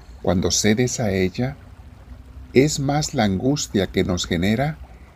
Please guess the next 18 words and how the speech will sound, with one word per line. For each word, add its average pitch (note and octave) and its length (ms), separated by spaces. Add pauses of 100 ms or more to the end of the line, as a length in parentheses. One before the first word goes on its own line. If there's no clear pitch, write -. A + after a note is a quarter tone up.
(300)
que G2+ 160
el F#2 120
gusto B2+ 540
temporal G2 680
y G#2+ 60
pasajero F#2 680
que F#2+ 120
nos F#2 200
ofrece E2 560 (680)
la F#2+ 140
curiosidad F#2+ 580
de F#2+ 60
estar F#2 300
viendo F2+ 360
todo G2+ 400
y F#2+ 60
sabiendo - 480
todo. - 340